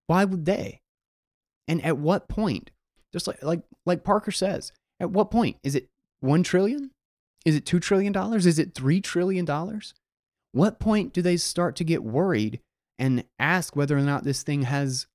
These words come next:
legitimate function, whether this is actual real money and a competitor to the fiat system? Because if it's in the trillions of dollars,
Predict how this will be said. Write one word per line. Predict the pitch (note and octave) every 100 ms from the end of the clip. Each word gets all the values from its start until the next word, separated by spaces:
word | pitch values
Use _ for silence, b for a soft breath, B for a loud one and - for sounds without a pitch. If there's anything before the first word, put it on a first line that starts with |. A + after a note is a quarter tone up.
| _
legitimate | B2+ C3 A#2 C#3 E3+ B2
function, | - F3 G3 - C2 - _ _ _ -
whether | B2+ C3 C3
this | C3 C3+ C#3
is | D#3 A2+ -
actual | C3+ - D3+ C#3 G#2
real | G#2 C#3+ D#3 D#3 D3 -
money | - A#2 E3 D3 F#2 A#2 _ _ C3
and | B2+
a |
competitor | A#2 B2+ - F#3 F#3+ A#2+
to | - B2
the |
fiat | - D3 B2+ A2+
system? | - G#3 - E2 D2 _ _ _ _ _ _ -
Because | C#3+ C#3+
if | F3+
it's | B3+ -
in | F#3 C#3 -
the | C3 C#3
trillions | - - A#2 C#3+ F3 G3 G3+ -
of | C3+ G2+
dollars, | G2 G#2+ A3 A#3+ -